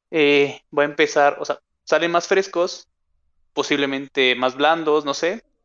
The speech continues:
pero esto de que sean nuevos le va a dar un mejor rendimiento y le va a empezar a recortar tiempos,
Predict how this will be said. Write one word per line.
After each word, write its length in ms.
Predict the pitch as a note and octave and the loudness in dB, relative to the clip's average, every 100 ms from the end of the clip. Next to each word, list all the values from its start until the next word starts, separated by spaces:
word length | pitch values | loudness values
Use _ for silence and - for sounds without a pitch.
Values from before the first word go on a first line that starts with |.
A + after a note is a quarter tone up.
| _ _ _ | _ _ _
pero 500 | C#3 C3+ C3+ C3+ - - | -2 0 0 0 -4 -8
esto 300 | D#3 E3 - | -2 -2 0
de 80 | E3 | -2
que 100 | - | -2
sean 220 | C3+ D#3 E3+ | -6 -6 -2
nuevos 440 | F3+ D#3 F3 - _ _ _ _ _ _ _ _ | 0 0 0 -4 _ _ _ _ _ _ _ _
le 240 | C#3+ C3 B2+ | -4 -2 2
va 180 | C#3 C#3+ | 2 4
a 40 | |
dar 260 | C#3+ C#3+ - | 4 2 -2
un 140 | D#3 D3+ | -8 -6
mejor 300 | C#3 D3+ D3 | -4 -2 -2
rendimiento 680 | D3+ D3+ D#3+ D3+ D3 D#3 D3 | -4 -6 -6 -6 -6 -8 -4
y 60 | |
le 120 | C3 | 0
va 80 | B2+ | 0
a 40 | C3 | 0
empezar 380 | C#3 - C3+ | -4 -2 2
a 80 | C3 | 2
recortar 540 | B2+ - A#2+ - B2 B2 _ | 0 -4 -8 -4 -6 -6 _
tiempos, 880 | B2+ B2 B2+ - B2 B2+ - - | -10 -10 -10 -6 -4 -4 -8 -12